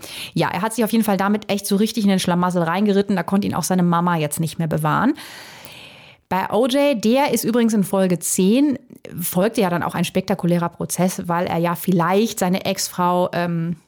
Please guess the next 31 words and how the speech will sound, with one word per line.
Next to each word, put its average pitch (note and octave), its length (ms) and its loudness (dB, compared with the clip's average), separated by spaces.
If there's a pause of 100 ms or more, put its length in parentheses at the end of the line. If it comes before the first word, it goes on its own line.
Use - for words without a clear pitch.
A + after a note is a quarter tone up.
(460)
getötet A#3 420 -2
haben D3+ 280 -4 (360)
soll. D#3 460 0 (520)
Jetzt A3+ 260 0
ist A#3+ 100 -2
aber G#3+ 100 2
die G3 120 2
Frage, G#3 500 0
was F3 520 -2
treibt F3+ 540 -2
Ray F#3 640 2
an? E3 360 -4
Also F#3+ 200 -2
er - 300 -2
hat - 140 -4
irgendwie G3 300 -2
gar G#3+ 260 -2
nicht C#4 160 2
überlegt G#3+ 480 0
anscheinend, A3+ 440 0
weil G3+ 80 0
damit G3+ 240 0
läutet F#3+ 300 -2
er G3+ 60 -2
ja F#3 120 0
echt - 240 -8
sein A3 120 2
Karriereende D#3+ 720 -2
jetzt - 220 -8
ein, E3+ 300 -8
ne? G3 140 -2